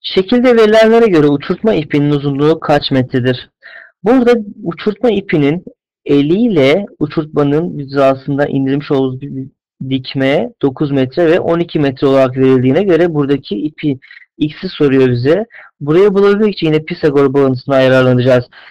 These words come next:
X kare eşittir dokuzun karesi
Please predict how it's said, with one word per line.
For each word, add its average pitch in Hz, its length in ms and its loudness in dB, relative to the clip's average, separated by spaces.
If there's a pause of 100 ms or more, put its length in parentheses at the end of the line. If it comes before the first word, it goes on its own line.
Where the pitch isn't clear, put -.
(200)
X 214 180 -4 (120)
kare 202 300 2 (400)
eşittir 175 680 -4 (280)
dokuzun 151 380 -2
karesi 165 640 0